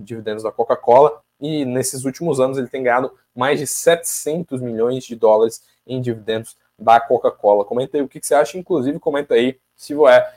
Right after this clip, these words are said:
se você é sócio de alguma dessas empresas via B D R, junto com o Buffett, se você tem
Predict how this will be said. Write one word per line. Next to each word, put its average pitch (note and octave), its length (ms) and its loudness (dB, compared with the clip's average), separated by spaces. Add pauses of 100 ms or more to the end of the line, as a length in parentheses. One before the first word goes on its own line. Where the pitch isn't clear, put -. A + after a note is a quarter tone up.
(120)
se - 80 -14
você C3 240 -2
é C3+ 80 2
sócio C3+ 480 2
de A#2+ 60 -2
alguma B2 260 -2
dessas A#2+ 320 -4
empresas A2+ 500 -6
via A2+ 240 0
B A2+ 140 -2
D A2 100 2
R, G#2+ 300 2 (240)
junto A2+ 260 -10
com A#2+ 140 -8
o G#2+ 40 -8
Buffett, A2 480 0 (280)
se - 80 -18
você A#2 240 -6
tem C3 360 -6